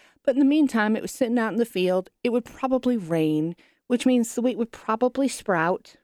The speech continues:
And, uh, when that happens,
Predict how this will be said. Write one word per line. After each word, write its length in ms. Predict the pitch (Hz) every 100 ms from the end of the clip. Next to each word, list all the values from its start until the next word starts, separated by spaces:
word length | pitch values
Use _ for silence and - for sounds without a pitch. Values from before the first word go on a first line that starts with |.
| _ _ _ _ _ _ _ _ _ -
And, 500 | 233 214 196 190 - _ _
uh, 220 | - - -
when 340 | 214 208 202 202
that 180 | 214
happens, 580 | 208 - 277 214 208 -